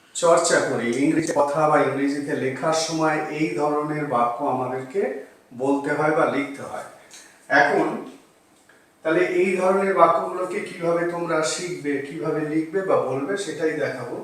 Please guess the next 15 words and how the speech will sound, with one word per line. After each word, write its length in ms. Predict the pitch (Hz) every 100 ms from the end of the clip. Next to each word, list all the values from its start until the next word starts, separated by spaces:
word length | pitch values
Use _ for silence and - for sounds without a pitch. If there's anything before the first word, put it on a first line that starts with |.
| - - - _ _ _ _ _ -
এখানে 380 | 165 185 220 - - - -
দেখো, 220 | 151 185 190
টোটাল 320 | 165 180 196 - - -
আটটা 260 | - - - -
বাক্য 240 | - - - -
আছে, 200 | - - - - _ _ _ _ _ _ _ _ _ _ _ _ _ _ -
আটটা 320 | 151 - 196 190
বাক্য 200 | 190 185 180
আছে। 200 | - - 143 - - - _ _ _ _ _ _ -
তো 80 | 139 120 -
আটটা 280 | - - 196 208
বাক্যকে 500 | 208 208 190 165 165 196 151
আমি 220 | 151 165 165 165 - - 131 135
জোড়ায় 420 | 165 170 170 175 170
জোড়ায় 380 | 165 160 -